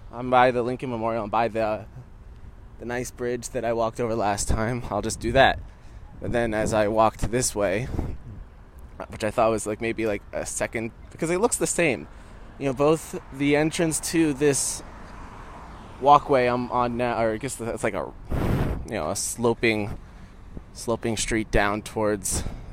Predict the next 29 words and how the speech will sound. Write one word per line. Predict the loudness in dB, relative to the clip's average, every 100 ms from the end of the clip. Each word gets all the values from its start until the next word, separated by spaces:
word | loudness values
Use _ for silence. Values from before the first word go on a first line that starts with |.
| -2
the | 2
other, | 4 4 2 -4 -16 -16 -16 -16 -6
or | -2 -2
north, | 2 2 2 0 -6 -14 -14
towards | -6 -4 -4
the | -6
bridge | -4 -4 -4 -8 -10
that | -6 -4
I'm | -2
walking | -4 -6 -8
towards | -8 -8 -2
now. | -2 -2 -4 -10 -16 -16 -14 -10
Like, | -4
they, | -2 -2 -2
they, | -2
both | -4 -8 -4 -4 -2
this | -2
street | 0 -4 -2
and | 0 0
the |
bridge | 2 4 4 2
have | -2 2 2 0
these, | -4 -2 -4 -2
uh, | -2 -2 -4 -8 -12 -12 -12 -12 -10 -8 0
statues | 10 12 12 8 4 4 2 2 2 0 -2
of | 4 8 8 6 2 -6 -10 -12 -14 -14 -14 -14 -14 -14 -14 -14 -14 -6
people | -4 0 2 0
and | -2 -6 -8
horses. | -4 -4 -2 -4 -4 -6